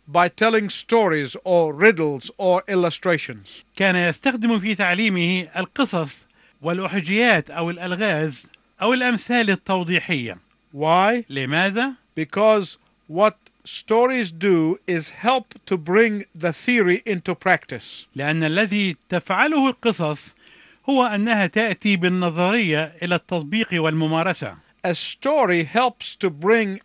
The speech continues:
Speaker 1: abstract ideas into real life.
Speaker 2: القصة تساعد على أن تأتي بالأفكار المعنوية إلى الحياة الواقعية.
Speaker 1: A story helps to illustrate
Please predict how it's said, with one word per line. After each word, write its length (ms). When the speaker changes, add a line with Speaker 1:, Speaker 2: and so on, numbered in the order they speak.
Speaker 1:
abstract 720
ideas 720
into 340
real 320
life. 640
Speaker 2:
القصة 960
تساعد 580
على 420
أن 240
تأتي 480
بالأفكار 640
المعنوية 920
إلى 160
الحياة 480
الواقعية. 760
Speaker 1:
A 100
story 720
helps 480
to 200
illustrate 800